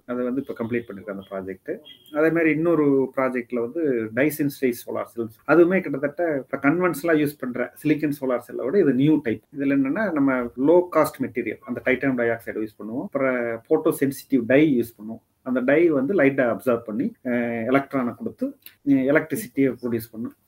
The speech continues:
அது வந்து almost ten times cheaper silicon solar செல்லோட. So, இதுதான் வந்து ஜப்பான்ல இருக்கும்போதும் develop பண்ணிட்டு வந்தோம் இந்த மாதிரி type solar cells. இப்ப இந்தியாவிலயும் வந்து கொஞ்சம், இப்ப நிறைய பேர் பண்ணிட்டு இருக்காங்க.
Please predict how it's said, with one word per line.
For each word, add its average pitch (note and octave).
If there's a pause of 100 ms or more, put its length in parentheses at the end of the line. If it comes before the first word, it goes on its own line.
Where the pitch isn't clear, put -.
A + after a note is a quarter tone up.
அது C#3
வந்து D#3+
almost E3+
ten F#3+
times F#3 (220)
cheaper - (260)
silicon C#3
solar A#2 (100)
செல்லோட. G#2+ (180)
So, B2+
இதுதான் D3+
வந்து C#3+
ஜப்பான்ல D3+
இருக்கும்போதும் C3+ (480)
develop C3
பண்ணிட்டு A#2
வந்தோம் G#2
இந்த A2
மாதிரி A2
type G#2
solar G#2+
cells. E3 (100)
இப்ப -
இந்தியாவிலயும் D3+
வந்து C3+ (380)
கொஞ்சம், C#3
இப்ப B2
நிறைய D#3+
பேர் D#3+
பண்ணிட்டு C3
இருக்காங்க. A#2